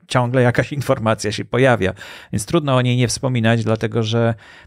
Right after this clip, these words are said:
no, ja bardzo liczę na to, że YouTube, e, będzie dość silnym graczem i ciekaw jestem, jak, e, na, na, znaczy na, na rynku, że tak powiem, platform, platform,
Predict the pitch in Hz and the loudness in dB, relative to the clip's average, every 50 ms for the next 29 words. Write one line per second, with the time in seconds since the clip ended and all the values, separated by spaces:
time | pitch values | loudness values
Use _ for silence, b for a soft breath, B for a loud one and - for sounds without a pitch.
0 | _ - 113 120 127 131 127 143 143 131 139 139 147 160 147 - 117 101 95 92 | _ -2 0 2 4 4 4 4 2 2 2 2 2 2 2 2 2 0 0 0
1 | 101 95 92 101 101 101 104 101 101 107 98 92 - - 101 92 90 95 95 90 | 0 -2 0 0 2 2 0 0 0 -4 -6 -6 -8 -8 -6 -2 -2 -2 0 0
2 | 98 98 95 95 95 90 98 98 98 98 98 98 95 92 107 104 98 98 - - | 0 0 0 0 -2 0 0 2 2 4 4 4 2 2 2 0 0 -2 -6 -8
3 | - - - - - - - - - - - 139 120 104 98 95 90 85 87 87 | -10 -10 -8 -8 -8 -8 -6 -6 -6 -2 2 2 4 4 4 2 2 0 0 -2
4 | 101 87 87 85 - - 110 107 113 113 104 104 - - - - 117 110 - 117 | 0 0 0 0 0 -2 -4 -4 -2 -4 -6 -4 -4 -4 -2 -2 -2 -2 0 0
5 | 117 110 - - 117 113 113 113 B B B B B B B B B - - 110 | 0 0 0 0 0 0 0 -2 B B B B B B B B B -2 2 4
6 | 110 113 113 - - - - - - 98 92 95 98 98 - 104 95 101 98 101 | 4 4 2 0 -4 -8 -6 -2 0 0 0 2 0 0 0 0 0 -2 -2 -2
7 | 104 104 101 98 104 101 95 95 92 87 85 82 - - 98 98 95 92 95 95 | -4 -6 -8 -8 -8 -8 -8 -6 -4 -2 -2 -2 -2 -2 -2 0 0 2 2 2
8 | 101 101 107 107 107 104 - - 101 95 92 90 90 87 87 90 98 95 95 95 | 2 4 4 2 2 0 0 2 2 4 4 4 2 2 0 -2 -6 -8 -8 -8
9 | 90 87 92 92 92 - 90 - - 90 90 87 90 - 98 95 - - - 104 | -8 -8 -8 -8 -8 -8 -8 -4 0 0 2 2 2 2 0 0 0 0 2 2
10 | 104 110 98 104 104 - - - 101 98 107 104 - - 101 90 90 85 - | 2 2 0 -4 -8 -8 -4 0 0 0 0 0 0 0 0 0 0 -2 -4